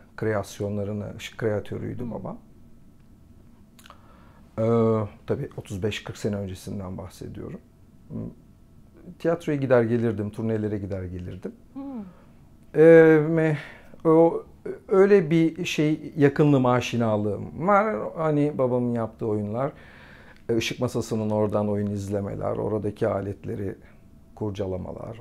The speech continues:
Speaker 1: ona bakmalar, ona dokunmalar. Ee, yanlışlıkla <laughs> yapılan, oyun esnasında yapılan ufak tefek hatalar falan filan.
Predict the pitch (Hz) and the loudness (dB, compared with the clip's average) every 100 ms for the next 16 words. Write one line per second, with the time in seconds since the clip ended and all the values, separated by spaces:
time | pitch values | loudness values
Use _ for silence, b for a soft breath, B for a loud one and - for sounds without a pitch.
0 | - 107 104 - - 95 98 98 107 - | -14 -10 -8 -10 -12 -14 -12 -12 -12 -8
1 | 123 117 113 117 123 113 104 98 113 - | -2 -2 -2 -2 -2 0 0 0 -2 -6
2 | - B B B B B B B - - | -20 B B B B B B B -14 -2
3 | 120 123 120 117 117 117 - 127 123 117 | 2 4 4 4 2 0 -4 0 6 6
4 | - - 90 - - - 104 123 139 135 | 4 -14 -16 -14 -6 -2 0 4 4 4
5 | 143 123 123 123 123 117 120 120 117 117 | -2 2 2 4 4 4 4 2 2 0
6 | - 117 107 - 107 107 104 104 104 107 | -2 -4 -4 -6 -6 -2 -4 -4 -4 -4
7 | 107 107 107 107 - - 104 95 - - | -4 -6 -6 -10 -10 -8 -8 -6 -6 -8
8 | - - 139 120 143 160 214 | -8 -6 -4 -4 -6 -6 -6